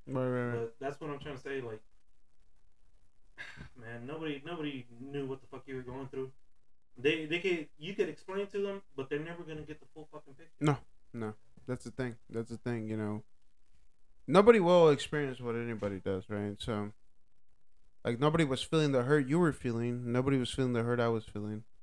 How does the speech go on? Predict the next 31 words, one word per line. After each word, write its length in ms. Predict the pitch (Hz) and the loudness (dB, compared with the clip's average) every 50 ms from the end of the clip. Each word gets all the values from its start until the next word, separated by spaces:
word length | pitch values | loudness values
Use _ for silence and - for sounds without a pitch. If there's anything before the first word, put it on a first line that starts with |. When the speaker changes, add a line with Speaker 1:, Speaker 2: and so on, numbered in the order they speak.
| - - - - - - | -16 -18 -18 -12 -2 0
Speaker 1:
Nobody, 340 | 143 160 175 185 175 156 - - | 2 4 6 6 4 4 2 2
I, 240 | - 143 196 254 247 | 8 10 10 10 10
I 200 | - - 143 180 | 8 6 6 6
will 160 | 220 220 180 | 8 8 6
never 300 | 143 127 123 117 113 110 - - | 6 4 4 2 0 -2 -4 -6
probably 520 | - - - 113 113 113 107 113 113 113 113 | -10 -12 -8 -6 -6 -6 -4 -4 -2 0 0
ever 200 | 110 107 110 110 | 0 0 0 -2
feel 240 | - - 110 107 107 | -2 -2 -2 0 0
that, 240 | 113 120 127 127 | 2 0 0 0
and 320 | 127 123 120 113 - - - - | 0 0 0 0 -2 -6 -8 -6
just 200 | - 120 120 - | -4 -4 -2 0
like 180 | - 120 117 - - | 0 0 0 0 0
Speaker 2:
I 60 | 127 | 0
Speaker 1:
you 100 | 135 143 | 2 2
Speaker 2:
hope 80 | 135 120 | 2 2
Speaker 1:
will 60 | 113 | 0
Speaker 2:
you 60 | 110 | -2
Speaker 1:
never. 100 | 117 113 113 | -2 -4 -6
Speaker 2:
don't. 100 | 110 - - - - - - - - | -6 -8 -12 -16 -18 -20 -18 -18 -18
Shit. 120 | - - - - - | -18 -18 -18 -6 -2
Speaker 1:
Yeah, 200 | 196 226 226 180 123 - - - - | -2 0 0 -2 -6 -10 -14 -14 -6
you 140 | - 123 131 | -4 0 2
know, 260 | 131 139 147 151 143 - | 2 2 2 2 0 -2
and, 260 | - 139 135 135 120 - | -4 -4 -4 -4 -4 -4
and 440 | 113 131 135 131 127 123 120 117 120 - - - - - - - - - - - - - - - - - - | -4 -2 -2 -2 -2 -2 -2 -4 -4 -8 -12 -18 -20 -20 -18 -18 -18 -18 -18 -18 -20 -20 -20 -18 -18 -10 -6
it 160 | - - - - | -4 -2 0 2
sucks. 580 | - - - 208 107 - - - - - - - - - | 6 8 8 8 8 6 2 -4 -14 -14 -16 -16 -14 -10
It 80 | - - | -10 -2
Speaker 2:
Yeah. 40 | - | 4
Speaker 1:
sucks 300 | - 202 185 165 - - | 6 8 8 6 4 0
because 680 | - - 135 - - 147 139 135 135 123 - - - - | -4 -4 -4 0 4 6 6 6 6 2 -2 -6 -12 -14